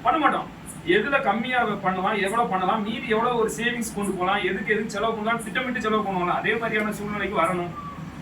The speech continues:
ஒவ்வொருத்தருக்கும் அந்த வைராக்கியம் இருந்துச்சுன்னு சொன்னா மட்டும்தான் நம்ம ஆலயத்தை அடுத்த கட்டத்துக்கு நம்ம எதிர்-, எ-, எடுத்துட்டு போக முடியும்.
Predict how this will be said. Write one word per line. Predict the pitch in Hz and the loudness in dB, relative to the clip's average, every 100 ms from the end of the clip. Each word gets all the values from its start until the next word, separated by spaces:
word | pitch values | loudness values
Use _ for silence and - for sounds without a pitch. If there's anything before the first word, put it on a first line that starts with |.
| - | -4
ஒவ்வொருத்தருக்கும் | 339 330 339 330 311 | 2 2 4 2 2
அந்த | 269 | 2
வைராக்கியம் | 214 240 262 247 233 | 2 4 4 4 -2
இருந்துச்சுன்னு | 208 233 233 254 190 | -4 -6 -6 -6 -4
சொன்னா | 190 202 220 | -4 -2 -2
மட்டும்தான் | 180 180 185 185 208 226 - | -2 -4 -2 2 2 2 -2
நம்ம | 160 185 | -2 0
ஆலயத்தை | 185 180 190 220 214 202 220 | 2 4 4 4 0 0 2
அடுத்த | 180 175 202 | 2 2 -2
கட்டத்துக்கு | 190 180 180 190 | -4 -4 -6 -6
நம்ம | 165 | -4
எதிர்-, | 151 147 190 | -4 -4 -4
எ-, | 160 160 | -2 0
எடுத்துட்டு | 175 208 220 180 | 0 0 -4 -4
போக | 185 | -2
முடியும். | 160 170 | -2 -2